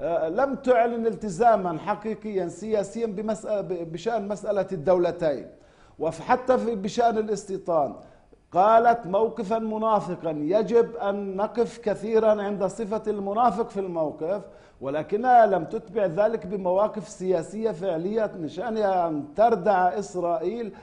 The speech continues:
حتى في هذه ال-، ال-، ال-، ال-، الجزئية اللي، آه، مسألة محورية وحاسمة في حياة دولة إسرائيل.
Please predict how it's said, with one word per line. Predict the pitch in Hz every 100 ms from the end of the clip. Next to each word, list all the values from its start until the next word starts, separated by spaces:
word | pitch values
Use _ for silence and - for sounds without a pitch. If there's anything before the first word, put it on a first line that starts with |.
| -
حتى | 202 226 - 220
في | 208 220
هذه | 214 202 196
ال-، | 190 180
ال-، | 170 156 151 156
ال-، | 156 147 143
ال-، | 143 147 139 135 131 123 127 123
الجزئية | 139 170 143 202 143 98 - - -
اللي، | 120 151 175 160
آه، | 139 139 120 127 123 123 117
مسألة | 156 170 165 160
محورية | 160 151 165 185 196
وحاسمة | 165 147 196 247 226 190 156
في | 143 117
حياة | 127 139
دولة | 113 101 127 120 110
إسرائيل. | - 113 98